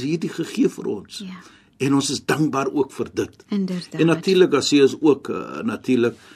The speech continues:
Speaker 1: op alle profete sien ons ons segen en geluk. Op alle profete.
Speaker 2: Ja, Sheikh.
Speaker 1: Op hulle families, vriende van hulle en mense wat hulle almal gevolg het. En ek dink dit is belangrik om altyd so te maak. Dit maak nie saak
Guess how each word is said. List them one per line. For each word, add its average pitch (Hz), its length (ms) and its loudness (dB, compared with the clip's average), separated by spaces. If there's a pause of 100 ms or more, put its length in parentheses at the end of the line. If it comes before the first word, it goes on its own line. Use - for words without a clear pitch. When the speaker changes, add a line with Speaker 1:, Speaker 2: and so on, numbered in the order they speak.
(160)
Speaker 1:
op - 200 -2
alle 247 260 4
profete 104 600 2
sien 120 340 -2
ons 101 140 -6
ons - 220 -4
segen 156 420 2
en 110 80 -4
geluk. 101 500 -6 (400)
Op 156 160 -4 (180)
alle 202 260 4
profete. - 720 -2
Speaker 2:
Ja, 180 160 -12
Sheikh. - 300 -16
Speaker 1:
Op - 120 2
hulle 127 180 6
families, 127 600 0 (400)
vriende 180 460 4
van 190 200 -4
hulle 190 260 -2 (300)
en 104 140 -4
mense 120 300 0
wat 104 160 -6
hulle 104 220 -8 (100)
almal 247 380 6
gevolg 120 500 -2
het. - 260 -14 (440)
En 139 140 2
ek 147 120 4
dink 208 200 6
dit 147 180 4
is 175 140 4
belangrik 110 520 -2
om 113 160 -6
altyd 143 380 -4
so 117 340 0
te 98 240 -6
maak. 92 240 -8 (420)
Dit 135 140 4
maak 143 260 2
nie 165 100 0
saak 127 320 -2